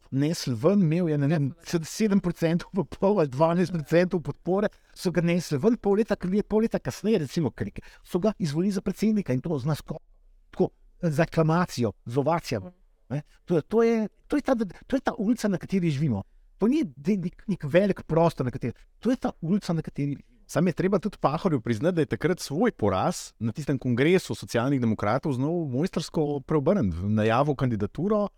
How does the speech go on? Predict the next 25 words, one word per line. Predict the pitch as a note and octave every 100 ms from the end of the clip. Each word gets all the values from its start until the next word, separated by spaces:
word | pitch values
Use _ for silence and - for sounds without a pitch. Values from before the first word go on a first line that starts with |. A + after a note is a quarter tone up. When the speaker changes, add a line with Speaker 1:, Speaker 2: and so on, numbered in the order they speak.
| _
Speaker 1:
Ja. | - B2+ F#2+ _
Speaker 2:
ukradel | B2+ - D#3+ F3 D#3+
šov | - D#3+
Lukšiču | C#3 E3 G#3 G#3
takrat, | G3 - G3 G3+ _ _ -
ne? | G#2+ F3
Speaker 1:
Ne, | F#3+ G#3+
saj | - C#4+
se | A#3
ga | G3+
ne | E3+
bomo | G3 D#3+
znebili. | C3+ C#3+
Speaker 2:
In | C#3
Speaker 1:
Saj | - F3
tudi, | - A3
bi | E3+
rekel, | G3+ -
Nataša | E3+ - F3+ F3+
Pirc | - F3 -
Musar | F3 E3 B2 -
malo | - D3 D#3 A#2+
že | A2+
poje, | - E3 F3+ G3+ D3
ne, | C#3